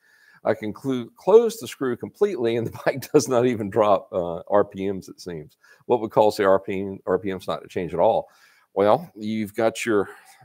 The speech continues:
your air fuel screw on the side, but down at the bottom of the carburetor, if I've got the right unit, you'll have this large black knob, and that is actually the, the throttle stop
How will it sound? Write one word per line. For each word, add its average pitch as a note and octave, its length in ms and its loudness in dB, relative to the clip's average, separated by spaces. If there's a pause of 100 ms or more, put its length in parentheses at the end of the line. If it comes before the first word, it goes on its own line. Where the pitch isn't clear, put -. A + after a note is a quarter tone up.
(120)
your F2+ 400 -4
air A2+ 180 2
fuel G#2+ 400 -6 (140)
screw F#2+ 400 -2
on F2+ 80 -6
the E2+ 60 -8
side, F#2+ 600 -4
but - 140 -10
down G2 180 -4
at C2+ 80 -10
the F#2+ 80 -2
bottom E3+ 320 -2
of F2+ 100 -4
the F2 60 -10
carburetor, F2 540 -2
if - 140 -12
I've F2 120 -10
got F2+ 140 -2
the - 80 -8
right F#2 260 2
unit, G#2 400 -6 (340)
you'll F#2 140 -2
have G2+ 120 -2
this E2+ 180 -6
large G2+ 480 2
black G2+ 380 2
knob, F#2+ 420 -4
and E2+ 160 -10
that G#2 140 -2
is G2 160 -6
actually G2 420 -4
the, E2 160 -6 (400)
the E2+ 100 -6
throttle A2 540 0
stop - 680 -4